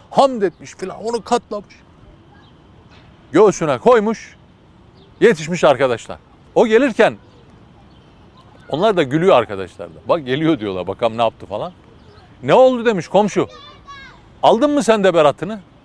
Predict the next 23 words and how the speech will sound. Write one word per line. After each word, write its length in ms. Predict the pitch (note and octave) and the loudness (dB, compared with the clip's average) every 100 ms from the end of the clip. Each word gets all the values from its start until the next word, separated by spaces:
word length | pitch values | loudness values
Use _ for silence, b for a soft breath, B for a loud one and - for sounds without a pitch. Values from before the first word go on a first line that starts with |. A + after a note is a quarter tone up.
| _ _ - - - - _ - - - | _ _ -20 -20 -20 -20 _ -20 -20 0
"He, 60 | A3+ | 2
aldım 480 | A#3+ G3 G3+ C4 | 4 2 2 0
ya." 160 | A#3 A3 | 0 0
demiş. 260 | F3+ F#3+ - B B B | -2 -8 -14 B B B
"Allah'a 340 | F#3 A#3 G#3+ | 0 4 2
şükür 280 | G3 D3+ D#3+ | 2 -2 -4
bu 60 | F#3 | -2
fakiri 380 | G3 F#3+ G#3 F#3 | -2 0 0 0
de 80 | |
geri 220 | D#3+ F3+ F3+ | 0 0 -2
çevirmediler. 600 | F#3 G3 F#3+ F3 D3+ C3 b b - | -2 -2 -2 -4 -4 -6 b b -6
Ona 220 | A3 A3+ | -4 0
da 140 | G#3+ F3 | 0 -2
bir 120 | D#3+ | 0
berat 340 | F3+ D#3+ - | 2 2 -2
verdiler. 420 | E3+ C#3+ C#3 D3 - - _ _ _ _ _ _ _ - - | -8 -8 -14 -16 -18 -20 _ _ _ _ _ _ _ -20 -2
Hele 180 | G#3 G#3+ | 0 2
bakalım 360 | G3+ G#3 A3+ | 0 0 -2
beratına." 380 | A3 G3+ - D3 - - - _ - | -4 -6 -8 -20 -20 -20 -20 _ -8
Göğsünden 480 | C3+ C#3 - F3 C#3 | 0 0 -2 -8 -8
çıkartmış 580 | - - C#3+ - F#3+ - | -10 -6 -6 -6 -12 0
beratı, 420 | C#3 C#3 - G#3+ - - - | 2 2 0 -10 -12 -16 -10
o 180 | C3 | -8